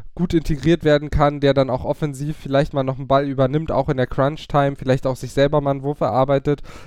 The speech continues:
Das hat er jetzt in den ersten beiden Spielen noch nicht so dürfen oder wollen. Das kann ich nicht beurteilen, ob das von Rick, äh, Carlisle kam oder,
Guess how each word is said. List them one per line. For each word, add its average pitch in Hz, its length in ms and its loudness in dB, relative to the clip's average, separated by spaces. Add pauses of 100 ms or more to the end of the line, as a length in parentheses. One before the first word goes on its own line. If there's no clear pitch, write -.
Das - 160 0
hat 156 140 2
er 139 80 4
jetzt 131 180 0
in 135 100 -4
den 131 120 -2
ersten 127 320 -4
beiden 131 180 2
Spielen 127 280 -4
noch 120 100 -6
nicht 160 240 -2
so 160 420 -4 (640)
dürfen 180 460 -2
oder 135 460 4 (320)
wollen. 170 680 0
Das 135 200 -2
kann 143 200 0
ich 143 100 -6
nicht 143 160 -8
beurteilen, 143 460 0
ob - 160 -8
das - 180 -4
von 123 220 -8
Rick, 143 280 -6
äh, 143 300 -2
Carlisle 139 460 2
kam 135 300 0
oder, 123 320 2